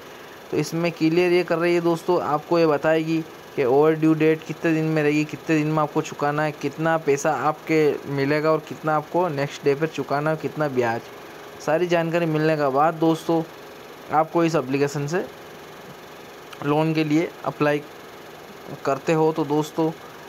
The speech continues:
ये सारी जानकारी जान लेना है। तो दोस्तों, इस application में first में आपको करना क्या है, Developer पर जाना है, सारी उसका message जो है developer पर,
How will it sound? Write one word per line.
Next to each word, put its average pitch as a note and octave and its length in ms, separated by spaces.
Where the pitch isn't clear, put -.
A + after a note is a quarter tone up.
ये C#3+ 60
सारी D3+ 260
जानकारी D3+ 400
जान B2+ 260
लेना A#2+ 200
है। C3 60
तो F3+ 120
दोस्तों, F#3+ 360
इस F3 200
application E3 460
में E3+ 100
first D#3 280
में E3 80
आपको D#3+ 260
करना D3+ 340
क्या E3 200
है, D3+ 140
Developer D#3 480
पर D#3+ 180
जाना C#3+ 300
है, D#3+ 220
सारी D#3 240
उसका D3+ 260
message C#3 440
जो D#3 160
है D3+ 160
developer C3+ 480
पर, A#2 220